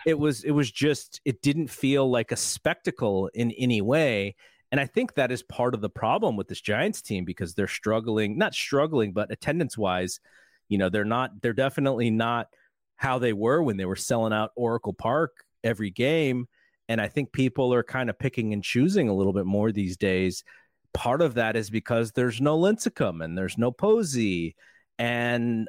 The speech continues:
uh, you know, there's no Mad Bum. Um, there's no Bonds. So whoever, I think that the next guy that the Giants get that just is a hit, that just is, like, the next beloved player,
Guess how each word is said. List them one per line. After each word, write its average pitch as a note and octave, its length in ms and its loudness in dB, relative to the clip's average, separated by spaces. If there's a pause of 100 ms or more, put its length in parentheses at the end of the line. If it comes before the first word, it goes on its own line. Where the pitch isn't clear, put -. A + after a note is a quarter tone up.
uh, G#2 420 2
you A2+ 100 0
know, A#2 60 4
there's A2 240 0
no C#3+ 160 2
Mad F#3 380 0
Bum. F#2 540 -4 (480)
Um, F#2+ 720 0 (160)
there's F#2+ 240 -2
no G#2+ 100 2
Bonds. A#2+ 1000 -2
So A#2+ 640 2 (100)
whoever, E3 920 4 (240)
I C#3+ 60 0
think E4 280 0
that C3+ 200 0
the C3 80 2
next B2 560 0
guy A#2 320 0
that A#2 180 -4
the A2+ 80 -6
Giants G#2 440 -4
get G#2 400 -2
that A2 160 -2
just - 500 -2
is G2+ 160 -4
a G2 60 0
hit, - 480 -2
that G2+ 180 -6
just - 400 -4 (540)
is, C#3+ 400 2
like, C3 460 0
the B2+ 240 0
next B2+ 760 0 (420)
beloved A#2 880 0
player, B2+ 720 2